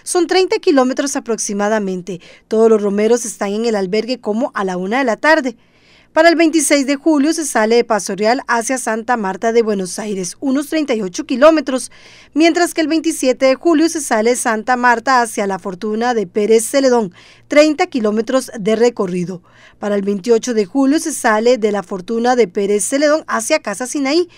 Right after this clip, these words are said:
una distancia de veintiocho kilómetros aproximadamente. Como a la una de la tarde se esperan que ya todos los romeros estén descansando en el albergue. Para el veintinueve de julio se saldrá a Casa Sinaí en San Isidro del General en la madrugada, hacia el kilómetro cien.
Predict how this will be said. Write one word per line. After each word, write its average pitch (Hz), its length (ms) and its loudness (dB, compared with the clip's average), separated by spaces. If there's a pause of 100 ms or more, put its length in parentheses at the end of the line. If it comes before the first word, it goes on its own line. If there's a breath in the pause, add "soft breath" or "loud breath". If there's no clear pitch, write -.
(260 loud breath)
una 415 220 2
distancia 277 600 2
de 262 120 2
veintiocho 214 500 -2
kilómetros 233 540 -4
aproximadamente. 196 1000 -4 (280 loud breath)
Como 202 240 0
a 196 60 0
la 190 120 0
una 208 200 0
de 233 60 2
la 214 120 2
tarde 277 360 4
se 277 100 -8
esperan 226 420 -2
que 220 120 -6
ya 208 160 -2
todos 233 340 0
los 233 100 0
romeros 262 460 -2
estén 202 240 -8
descansando 220 580 -6
en 254 100 -6
el 233 120 -2
albergue. 180 500 -8 (440 soft breath)
Para 330 180 4
el 320 40 2
veintinueve 285 440 2
de 277 120 2
julio 320 320 2
se 349 140 -4
saldrá 220 460 2
a 226 60 0
Casa 226 280 -6
Sinaí 226 420 -4
en 247 80 -4
San 226 160 -2
Isidro 220 400 -2
del 240 120 2 (100)
General 233 340 0
en 226 120 -4
la - 80 -2
madrugada, 254 560 2 (400 loud breath)
hacia 320 280 4
el 330 100 -2
kilómetro 233 500 -2
cien. 190 340 -4